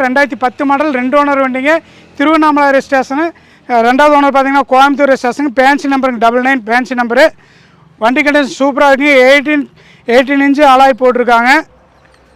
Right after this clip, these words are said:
டயர் கண்டிஷன் எல்லாமே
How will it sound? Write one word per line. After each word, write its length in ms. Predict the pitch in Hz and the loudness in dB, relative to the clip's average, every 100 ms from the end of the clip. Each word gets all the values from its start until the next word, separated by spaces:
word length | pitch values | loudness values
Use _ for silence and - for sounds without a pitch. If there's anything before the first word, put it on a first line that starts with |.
| _ _ _ _ _ _ _ _ - | _ _ _ _ _ _ _ _ -2
டயர் 240 | 254 277 269 | 0 0 -2
கண்டிஷன் 400 | 269 254 277 277 269 262 247 226 - | -4 -4 -4 0 0 0 -4 -8 -12
எல்லாமே 340 | 226 262 269 | -4 -2 -2